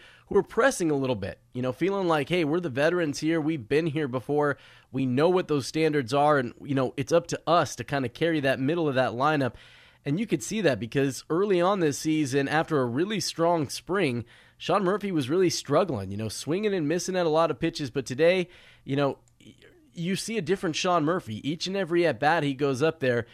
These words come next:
you're feeling a little bit better. And that's a guy that you can really feel like the, the A's really feel like he has all-star potential. You know, you look at a batting average for a, a catcher, you kinda throw it out a little bit because,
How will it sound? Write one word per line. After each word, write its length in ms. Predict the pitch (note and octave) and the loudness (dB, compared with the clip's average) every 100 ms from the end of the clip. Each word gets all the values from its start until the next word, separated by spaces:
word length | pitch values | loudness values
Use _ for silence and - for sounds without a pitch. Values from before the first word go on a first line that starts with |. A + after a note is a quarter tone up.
| - - | -18 -10
you're 100 | A#2+ | -4
feeling 360 | C#3+ F3+ G3 | -2 0 0
a 40 | D#3 | 0
little 220 | D#3+ E3+ | 0 0
bit 220 | C#3 A2 | 0 2
better. 240 | C#3 D3 | 2 2
And 120 | A2 G#2 | 0 -2
that's 220 | C#3+ G3 | -2 -4
a 60 | |
guy 320 | C#3+ D3+ E3+ D#3 | 2 4 4 2
that 100 | C#3+ | -2
you 160 | D3+ | -4
can 180 | D#3 C#3 | -2 0
really 460 | D3+ F3+ E3 C3+ - - _ _ | 2 2 2 0 -4 -16 _ _
feel 160 | G3 | 2
like 240 | A3 F3+ - | 4 4 2
the, 160 | E3 - | -8 -2
the 160 | C#3 D#3+ | 2 2
A's 180 | B3+ G3 | 2 2
really 160 | E3+ F3 | 2 2
feel 200 | - F3 | 2 4
like 220 | D#3 - | 2 0
he 140 | B2 | -2
has 160 | E3 D3+ - | 0 0 0
all-star 440 | F#3 G#3 F#3+ E3 | 0 0 0 0
potential. 640 | C#3+ - E3+ A3 - F#2+ - _ _ - | 0 -2 -2 -2 -6 -10 -14 _ _ -8
You 120 | C3+ | -2
know, 140 | C#3+ | 0
you 200 | C#3 D3 | 0 0
look 240 | D3+ G#3+ G3+ | 2 2 2
at 80 | |
a 20 | D#3+ | 4
batting 380 | D3+ F#3+ F#3 | 4 4 2
average 360 | D#3 D3+ C#3+ - | 2 2 0 -4
for 240 | D#3 C#3 | 0 0
a, 100 | A#2+ - - | 0 -4 -4
a 180 | C#3 B2 | -2 -2
catcher, 380 | - G#3+ - C#3 | 0 0 0 -2
you 120 | B2 | -2
kinda 240 | F3+ E3+ | 0 0
throw 300 | - E3 G#3 | 0 0 2
it 60 | C#3+ | 4
out 180 | D3 F3+ | 4 2
a 60 | |
little 180 | B2+ B2+ | 0 -2
bit 160 | A#2 A#2 | -4 -4
because, 380 | B2+ C#3 B2+ | -4 -2 -4